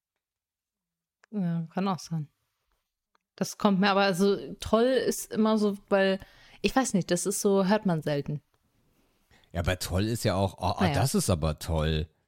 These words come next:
Speaker 2: Das ist ja auch irgendwie scheiße.
Speaker 1: Ja, aber so sagen sie's aber nicht.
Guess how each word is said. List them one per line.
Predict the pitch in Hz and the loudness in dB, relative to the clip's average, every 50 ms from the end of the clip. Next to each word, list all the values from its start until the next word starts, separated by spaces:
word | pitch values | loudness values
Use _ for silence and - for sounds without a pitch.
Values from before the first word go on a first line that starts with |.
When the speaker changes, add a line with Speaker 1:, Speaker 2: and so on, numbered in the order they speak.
| _ _ - | _ _ -16
Speaker 2:
Das | 85 - - | -14 -12 -10
ist | 90 92 - - | -10 -6 -4 -4
ja | 117 - | -4 -4
auch | - - - | -6 -8 -8
irgendwie | - - 80 78 78 69 71 80 | -6 -8 -8 -8 -8 -8 -8 -6
scheiße. | - - - 71 67 64 65 67 - - 78 78 76 92 - - - _ | -6 -6 -6 -8 -8 -10 -10 -10 -10 -10 -10 -10 -10 -12 -14 -18 -6 _
Speaker 1:
Ja, | - 208 | 0 0
aber | 202 202 | 0 0
so | - - 233 | 0 0 0
sagen | 220 202 247 240 254 285 285 214 | 0 2 2 2 2 2 2 0
sie's | 175 160 - | 0 -2 -2
aber | 160 143 147 143 | -2 -2 -2 -2
nicht. | 147 147 143 143 - - - - | -2 -4 -4 -6 -8 -10 -12 -14